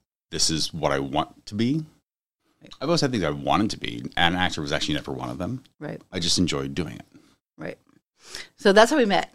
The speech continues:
Speaker 1: Yeah.
Speaker 2: And then a couple of months later, I hate being scared of shit. Like, I hate it. Like, I hate being
Speaker 1: You
Speaker 2: scared
Speaker 1: do.
Speaker 2: of shit. And so I had decided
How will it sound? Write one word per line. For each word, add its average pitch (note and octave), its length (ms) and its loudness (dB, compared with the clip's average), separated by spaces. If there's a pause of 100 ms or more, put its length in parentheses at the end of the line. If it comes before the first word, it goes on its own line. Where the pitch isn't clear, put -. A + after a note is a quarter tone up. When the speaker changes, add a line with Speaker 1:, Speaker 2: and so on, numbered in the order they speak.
(160)
Speaker 1:
Yeah. - 80 -14 (680)
Speaker 2:
And F#3 220 2
then E3 500 4 (720)
a - 80 -14
couple G#3 320 4
of F#3+ 80 2
months F3 280 0
later, E3+ 480 4 (960)
I C#4+ 100 4
hate D4+ 200 10
being C4 140 8
scared E3+ 300 0
of F3+ 80 -4
shit. E3+ 320 -2
Like, A3+ 120 4
I B3+ 60 12
hate G3 260 6
it. - 180 -2
Like, E3 100 -4
I F3 40 2
hate F3 160 2
being D#3 120 -2
Speaker 1:
You E3 60 0
Speaker 2:
scared - 180 0
Speaker 1:
do. - 40 0
Speaker 2:
of - 40 -4
shit. - 260 -4 (240)
And G3+ 200 4
so F3+ 560 6 (180)
I F#3+ 60 -4
had G3 140 6
decided D3+ 680 4